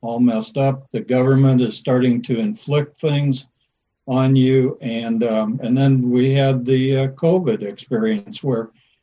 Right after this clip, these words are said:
every C E O had the same experience for getting grants from, uh, P P P,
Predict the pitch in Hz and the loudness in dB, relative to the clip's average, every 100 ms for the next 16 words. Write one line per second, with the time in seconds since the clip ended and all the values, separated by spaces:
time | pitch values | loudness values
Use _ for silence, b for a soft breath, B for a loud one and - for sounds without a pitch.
0 | - 147 175 143 160 156 139 131 127 127 | -8 0 2 0 0 -2 0 2 2 0
1 | 120 123 131 120 110 - 123 117 - - | -2 -2 -2 -2 -8 -2 0 -2 -8 -6
2 | 165 151 120 120 - - _ _ _ _ | -2 0 0 -2 -12 -18 _ _ _ _
3 | - 135 131 117 110 123 131 123 110 127 | -10 -4 -2 -4 -4 0 2 0 0 0
4 | 131 131 - _ _ _ _ _ - 131 | 0 -4 -10 _ _ _ _ _ -6 -2
5 | 120 120 110 - 143 131 135 110 127 180 | 2 0 0 -2 -2 0 -2 -4 0 2
6 | 143 123 | 2 0